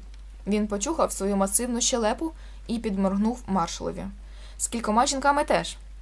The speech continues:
О, вже пів на дванадцяту. Зараз мають принести Financial Times. Напрочуд затребувана газета. Тож треба поспішати до бібліотеки. На все добре, лікарю.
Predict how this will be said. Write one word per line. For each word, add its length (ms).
О, 220
вже 200
пів 220
на 100
дванадцяту. 640
Зараз 440
мають 380
принести 640
Financial 540
Times. 480
Напрочуд 680
затребувана 680
газета. 500
Тож 180
треба 320
поспішати 580
до 120
бібліотеки. 680
На 120
все 180
добре, 340
лікарю. 380